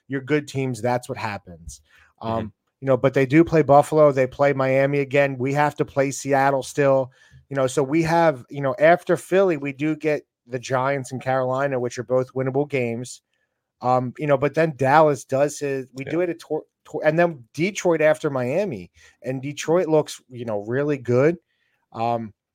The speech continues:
Speaker 1: you know, so,
Speaker 2: Yeah.
Speaker 1: so we do have a tough, you know, six game schedule right before we get to end with Washington. So that's why I do
Speaker 2: Mm-hmm.
Speaker 1: think this game,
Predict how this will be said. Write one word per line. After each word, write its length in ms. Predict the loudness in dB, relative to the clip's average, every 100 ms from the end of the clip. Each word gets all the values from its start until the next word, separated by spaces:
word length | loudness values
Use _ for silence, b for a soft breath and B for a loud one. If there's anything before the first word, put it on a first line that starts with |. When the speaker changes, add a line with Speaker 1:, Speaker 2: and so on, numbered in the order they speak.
| _ _ -6
Speaker 1:
you 60 | -2
know, 100 | 0
so, 180 | 0
Speaker 2:
Yeah. 60 | -2
Speaker 1:
so 160 | -2 -4 -2
we 180 | -2 0
do 240 | 4 6
have 220 | 6 2
a 60 | 0
tough, 460 | -2 4 4 2 -12
you 120 | -8
know, 100 | -8
six 300 | -8 -10 -10
game 240 | -8 -6 -6
schedule 460 | -2 0 0 -2 0
right 160 | -2
before 240 | -2 -4 -4
we 100 | -2 -2
get 160 | -4 -8
to 100 | -4
end 160 | -2
with 120 | -2 -2
Washington. 720 | -2 0 -2 -4 -6 -8 -10 _ b b b -6
So 100 | -2
that's 140 | 0
why 140 | 2 0
I 40 |
do 160 | 0 -2
Speaker 2:
Mm-hmm. 80 | -2
Speaker 1:
think 200 | -4 -4
this 160 | -6
game, 420 | -2 0 0 -2